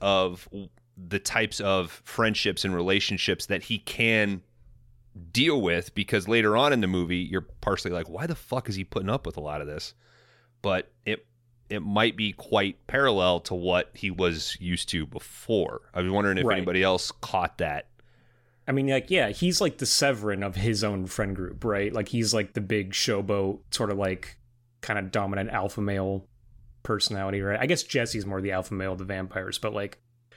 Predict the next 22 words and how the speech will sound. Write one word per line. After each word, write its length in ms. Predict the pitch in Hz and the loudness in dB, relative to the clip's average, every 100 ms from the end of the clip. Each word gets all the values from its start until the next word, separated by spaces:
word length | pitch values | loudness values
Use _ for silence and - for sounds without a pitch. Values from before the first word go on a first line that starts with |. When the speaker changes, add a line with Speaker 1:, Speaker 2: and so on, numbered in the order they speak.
| _ _ - - | _ _ -20 -12
Speaker 2:
but 300 | 123 127 - _ _ - - | -2 -2 -2 _ _ -20 -6
in 140 | 165 123 | -4 0
terms, 200 | 156 143 | 0 2
there's, 140 | 139 | 0
like, 100 | 147 | 2
there's 140 | 143 131 | 0 0
a 60 | |
pecking 360 | 123 185 170 135 | 0 0 0 2
order 140 | 123 | 2
with 100 | 104 | 0
him 120 | 123 | 0
and 60 | 107 | 0
his 100 | 98 | -2
friends 400 | - 113 95 - | -2 0 0 0
too. 380 | - 95 - 107 _ | 0 -2 -4 -14 _
You 80 | 110 | -4
know, 60 | |
it's 100 | 98 | -2
like 100 | 107 110 | -2 -2
they 80 | |
kinda, 260 | 104 117 113 | -2 0 0
like, 320 | 104 95 - | 0 -2 -6